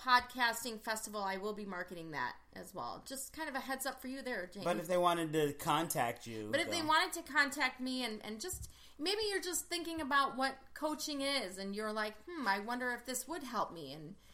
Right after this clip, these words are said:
Speaker 1: you're trying to figure out, like, "Hey, I feel like I'm stuck." You could contact me at either a new chapter with Angela at gmail dot com or at sparking your brilliance at gmail dot com.
Speaker 2: Yay.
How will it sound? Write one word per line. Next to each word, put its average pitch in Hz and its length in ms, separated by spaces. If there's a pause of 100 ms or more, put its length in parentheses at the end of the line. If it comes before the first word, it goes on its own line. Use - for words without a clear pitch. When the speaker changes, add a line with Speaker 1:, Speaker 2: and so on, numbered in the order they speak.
(260)
Speaker 1:
you're 214 120
trying 269 280
to 262 80
figure 262 320
out, 254 320
like, 240 200
"Hey, 277 220
I 196 180
feel 269 220
like 262 140
I'm 233 120
stuck." - 440 (300)
You 175 100
could - 180
contact 262 460
me 247 320
at 196 320 (100)
either 226 300
a 208 140
new 214 240
chapter 226 440
with 185 240
Angela 226 520
at 180 180
gmail 202 400
dot 170 260
com 285 340 (420)
or 311 320
at 190 220
sparking 262 580
your 180 360
brilliance 262 680
at - 320
gmail 208 760
dot 175 400 (220)
com. 143 580 (1120)
Speaker 2:
Yay. 143 480